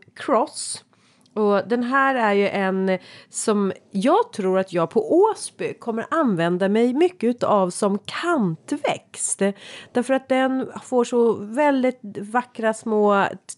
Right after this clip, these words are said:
liksom, blad som är som en liten klöver, klöverformade blad i, eh,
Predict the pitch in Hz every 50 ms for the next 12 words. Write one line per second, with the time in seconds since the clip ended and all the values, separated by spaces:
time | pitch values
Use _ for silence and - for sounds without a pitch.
0 | _ - 190 202 - 208 208 208 202 202 185 - - 92 - - - - 202 190
1 | 220 254 294 320 320 294 233 196 180 175 - - 220 220 254 285 277 - 269 254
2 | 240 233 220 - - 220 214 190 190 - - - 302 330 339 330 302 254 196 160
3 | 147 131 156 165 170 - - 254 247 226 202 185 196 196 196 - 302 294 285 269
4 | 247 208 214 208 262 302 262 170 - 170 175 196 196 - - - - - - _
5 | - 226 220 214 202 180 196 208 202 190